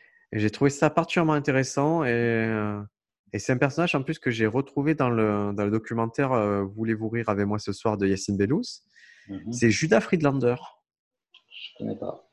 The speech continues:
Speaker 1: Oh là là, <laughs> mon ami. Ben, ça me fait plaisir de te faire découvrir ça. Ça s'appelle America
Speaker 2: Ah.
Speaker 1: is the Greatest Country in the United States.
Speaker 2: Ah si, ce mec. Oui, oui, j'ai vu.
Speaker 1: Qui est,
Speaker 2: Ouais, il est
Speaker 1: donc,
Speaker 2: fou.
Speaker 1: c'est un gars,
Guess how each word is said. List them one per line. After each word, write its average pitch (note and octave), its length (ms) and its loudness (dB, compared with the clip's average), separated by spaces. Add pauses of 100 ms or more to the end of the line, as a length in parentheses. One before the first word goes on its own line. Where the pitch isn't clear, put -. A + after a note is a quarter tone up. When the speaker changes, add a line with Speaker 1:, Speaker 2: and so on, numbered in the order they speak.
(100)
Speaker 1:
Oh A#2+ 160 4
là G2+ 180 4
là, G#2 540 4
<laughs> - 20 0
mon G#2 120 0 (160)
ami. A#2 280 2 (320)
Ben, G#2+ 140 6
ça B2 140 2
me A#2 60 2
fait B2 100 6
plaisir E3+ 220 6
de - 40 -6
te C#3+ 100 4
faire A#2+ 140 4
découvrir G#2+ 300 4
ça. E3 200 4
Ça - 80 -6
s'appelle A2+ 280 2
America D3+ 400 6
Speaker 2:
Ah. D#3+ 40 6
Speaker 1:
is C#3 80 4
the A2 100 4
Greatest C3 340 2
Country B2+ 360 2
in G2+ 160 0
the G2 100 4
United G2 380 0
States. - 540 -2 (420)
Speaker 2:
Ah F#3+ 420 8
si, G3 420 4
ce - 180 0
mec. D#3+ 480 6 (140)
Oui, D3+ 220 12
oui, D3+ 180 12
j'ai A#2+ 180 8
vu. D3 420 2 (680)
Speaker 1:
Qui B2+ 180 8
est, B2 60 12
Speaker 2:
Ouais, B2+ 60 12
il A2+ 100 12
est A2+ 40 12
Speaker 1:
donc, B2 180 8
Speaker 2:
fou. F3+ 80 12
Speaker 1:
c'est D3 80 10
un C#3 60 6
gars, C3+ 640 6